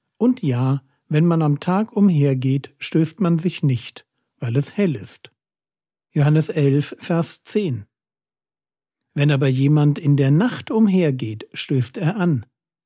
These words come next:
weil das Licht nicht in ihm ist." Auch das ist wahr. Wer nachts umherstolpert, und zwar ohne Taschenlampe, Handy oder Straßenbeleuchtung,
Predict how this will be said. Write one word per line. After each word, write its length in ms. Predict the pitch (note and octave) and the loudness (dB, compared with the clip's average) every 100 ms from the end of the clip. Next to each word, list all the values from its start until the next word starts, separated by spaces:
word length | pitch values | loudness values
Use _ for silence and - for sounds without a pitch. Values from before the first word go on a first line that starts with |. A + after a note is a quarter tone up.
| _ - | _ -4
weil 140 | C#3 | 0
das 200 | C#3+ C3+ | 0 0
Licht 540 | D3 D#3 B3 - - D3+ | 2 2 0 -4 -8 0
nicht 380 | D#3+ G3 - | 2 0 -6
in 240 | - G#3+ A3+ | -4 -2 -2
ihm 260 | - B2+ A2+ | -2 -8 -6
ist." 360 | G2+ - - _ _ _ _ _ _ _ _ _ _ _ _ | -12 -14 -20 _ _ _ _ _ _ _ _ _ _ _ _
Auch 120 | C#3+ | -12
das 220 | - G#3 G3+ | -4 -4 -4
ist 220 | D#3 D#3 | -8 -8
wahr. 260 | A#2 G#2 _ _ _ _ _ _ _ - | -10 -12 _ _ _ _ _ _ _ -4
Wer 220 | C#3+ C#3+ | 0 2
nachts 360 | F3+ A#3 - | 2 -2 -8
umherstolpert, 1040 | D3+ C#3 C3 B2+ B2+ - D3+ E3 A#3 C4 - | 0 2 2 0 -2 0 0 0 -2 -4 -2
und 300 | D3+ D3 - - | 0 0 -6 -12
zwar 400 | - C#3+ C#3+ E3 | -2 0 0 2
ohne 300 | F3+ G3 D#3 | 4 2 0
Taschenlampe, 840 | F3+ F3 F3+ D#3+ D#3 E3 - D#3+ | -4 0 2 2 0 -2 0 0
Handy 480 | C#3 C#3+ D#3+ D#3 D#3 | 2 2 2 2 0
oder 240 | C#3 C3+ | 2 0
Straßenbeleuchtung, 1200 | - D#3+ G#3 G3 C#3+ B2 A2 A#2 - D#3+ F3 G3 | 0 -2 0 2 2 0 -2 -4 -2 0 0 -2